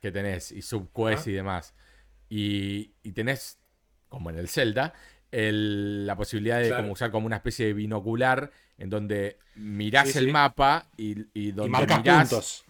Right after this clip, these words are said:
Speaker 1: claro, marcás como que te marca, acá hay un cofre, acá hay esto, acá hay otro. Eh, entonces vas marcando cositas y vas yendo después.
Speaker 2: Ah.
Speaker 1: Em, pero no, la verdad es que el juego, a ver, eh, necesitaba que yo le dé un tiempo más,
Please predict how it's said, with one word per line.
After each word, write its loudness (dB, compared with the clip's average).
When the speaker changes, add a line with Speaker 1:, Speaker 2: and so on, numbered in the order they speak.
Speaker 1:
claro, 4
marcás 0
como -2
que 0
te -2
marca, 4
acá 0
hay 4
un 0
cofre, 4
acá -2
hay 0
esto, -2
acá -2
hay 0
otro. -2
Eh, -6
entonces -4
vas -2
marcando 0
cositas -2
y -4
vas -4
yendo -4
después. -14
Speaker 2:
Ah. -18
Speaker 1:
Em, -4
pero 4
no, 6
la 4
verdad 8
es 4
que 0
el -2
juego, 2
a -2
ver, 0
eh, -14
necesitaba -2
que -4
yo -6
le 2
dé 0
un -6
tiempo -2
más, -2